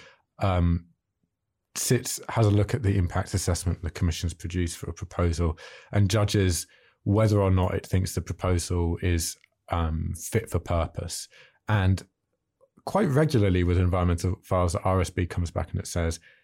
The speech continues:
"You need to rework various elements of this proposal because we don't think it's providing," whatever their reasons are, you know,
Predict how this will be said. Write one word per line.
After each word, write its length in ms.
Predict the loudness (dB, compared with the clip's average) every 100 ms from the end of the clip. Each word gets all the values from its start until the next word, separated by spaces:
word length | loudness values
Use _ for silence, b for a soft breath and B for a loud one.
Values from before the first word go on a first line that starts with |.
| b 0
"You 80 | 2
need 180 | 2
to 120 | 0 0
rework 480 | 2 2 0 -2
various 420 | -2 0 2 0 0
elements 420 | 0 0 -2 -4
of 140 | -2
this 360 | -2 -4 -6 -12 -14
proposal 520 | -12 -2 0 0 -4
because 240 | -8 -10 -8
we 80 |
don't 240 | -2 -2 -2
think 240 | -6 -6
it's 320 | -10 -12 -16 -18 b b b _ _ -6
providing," 580 | -2 0 0 0 -2 -2
whatever 340 | -2 0 0 0
their 120 | 0
reasons 380 | 0 0 -2 0
are, 200 | 0 0
you 100 | -2
know, 200 | -4